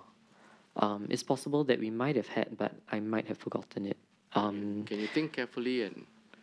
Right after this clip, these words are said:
Speaker 2: see whether you're able to verify with your phone,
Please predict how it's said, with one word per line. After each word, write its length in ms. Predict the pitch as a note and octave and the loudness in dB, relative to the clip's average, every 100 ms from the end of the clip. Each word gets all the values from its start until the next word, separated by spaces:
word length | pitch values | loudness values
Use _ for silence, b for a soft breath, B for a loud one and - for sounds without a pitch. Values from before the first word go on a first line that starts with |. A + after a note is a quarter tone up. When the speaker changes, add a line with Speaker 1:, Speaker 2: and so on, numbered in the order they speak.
| b b b _ | b b b _
Speaker 2:
see 320 | - - B2 A2+ | -8 0 2 2
whether 460 | G#2 A2+ A2+ A2 - | 0 0 0 -2 -4
you're 220 | G#2 F#2+ | -4 -2
able 260 | G2+ G#2+ | -2 -2
to 160 | G#2 F2+ | -4 -4
verify 520 | G2+ G2+ G2+ - G#2+ | -2 0 -2 -2 -4
with 140 | F#2 F#2 | -4 -8
your 120 | F2+ | -10
phone, 480 | - G#2+ A2 A2 | -4 -2 -2 -6